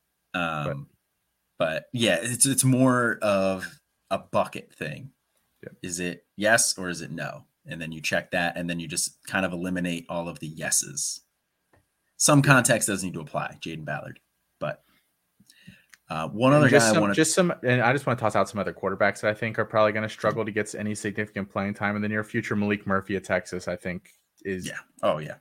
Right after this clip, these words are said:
Speaker 2: dead in the water already at Texas. He'll never play there in a billion years. Gunnar Stockton at Georgia, I think, is screwed. Taven Jackson at Tennessee is screwed. He's gonna have to transfer. Um,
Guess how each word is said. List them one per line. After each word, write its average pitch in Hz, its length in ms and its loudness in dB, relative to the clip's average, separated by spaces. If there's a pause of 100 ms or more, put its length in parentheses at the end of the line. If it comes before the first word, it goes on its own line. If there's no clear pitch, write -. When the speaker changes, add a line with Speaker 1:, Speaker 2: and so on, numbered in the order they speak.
(120)
Speaker 2:
dead 98 200 2
in 95 80 -2
the 92 60 -2
water 90 360 2
already 87 320 -2
at 85 80 -12
Texas. 95 440 -2
He'll 95 140 -4
never 90 300 -2
play 92 240 -4
there 90 180 -4
in 90 80 -4
a - 20 -8
billion 90 380 -4
years. 107 400 0 (320)
Gunnar 110 220 4
Stockton 101 420 2
at 95 120 -6
Georgia, 95 360 -2
I 95 40 0
think, 95 200 -12
is 92 100 -10
screwed. 95 520 -6
Taven 101 300 -4
Jackson 95 420 -2
at 82 80 -14
Tennessee 95 460 -8
is 92 120 -8
screwed. 92 360 -6
He's 98 180 -8
gonna 95 160 -6
have 98 140 -6
to - 60 -16
transfer. 92 640 -6 (520)
Um, 87 560 -4